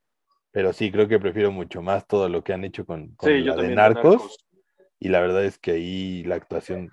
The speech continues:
Speaker 1: o sea, yo lo que recalco de ahí, digo que no salió en esta última temporada, pero lo que yo recalco mucho es la actuación de Diego Luna. La verdad es que,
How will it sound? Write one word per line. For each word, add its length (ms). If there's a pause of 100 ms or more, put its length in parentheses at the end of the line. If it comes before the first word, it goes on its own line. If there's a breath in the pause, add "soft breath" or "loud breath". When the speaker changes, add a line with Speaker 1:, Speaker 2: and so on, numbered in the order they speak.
Speaker 1:
o 60
sea, 80
yo 160
lo 180
que 100
recalco 440
de 80
ahí, 240
digo 240
que 80
no 120
salió 200
en 80
esta 200
última 300
temporada, 540
pero 240
lo 160
que 100
yo 140
recalco 420
mucho 300
es 40
la 60
actuación 420
de 100
Diego 260
Luna. 260
La 140
verdad 240
es 120
que, 260